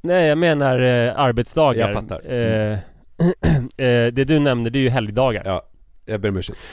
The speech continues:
Speaker 1: Jag brukar, jag brukar vara ledig då med barnen. Nu har det varit lite annorlunda. Nu har jag snarare passat på att, eh, jobba. Eh, Sara är ju fortfarande föräldraledig och jag ska vara föräldraledig på halvtid från,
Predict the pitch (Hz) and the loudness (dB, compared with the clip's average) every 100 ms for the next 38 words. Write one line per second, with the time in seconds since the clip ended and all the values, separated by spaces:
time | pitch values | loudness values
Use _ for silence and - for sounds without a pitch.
0 | - - 156 156 185 175 139 - - 143 | -18 -2 0 2 2 0 -4 -10 -14 -10
1 | 156 180 170 185 175 180 170 170 123 123 | -4 0 0 2 2 2 2 2 2 2
2 | 127 160 147 117 113 151 160 180 - 139 | 2 2 2 0 -2 0 2 2 0 -4
3 | - 151 143 196 127 135 160 - 139 117 | -2 0 0 0 2 2 0 0 0 0
4 | - 151 - 147 - - 202 151 - 127 | -2 -4 -6 -10 -6 -4 0 0 0 -2
5 | - - - 123 117 117 143 135 - - | -2 -6 -4 0 2 2 0 0 -2 -4
6 | - 127 120 113 107 123 - 143 165 127 | -8 0 2 2 -2 -2 2 2 2 0
7 | 127 - 110 120 113 127 147 117 131 127 | -4 -4 -2 -2 0 0 0 -2 -2 0
8 | 175 180 127 113 131 120 117 123 139 127 | 0 0 -2 0 0 0 0 0 0 0
9 | - 127 139 127 113 170 175 123 - 110 | -2 0 0 -2 -4 -4 -4 -6 -4 -2
10 | 104 | -2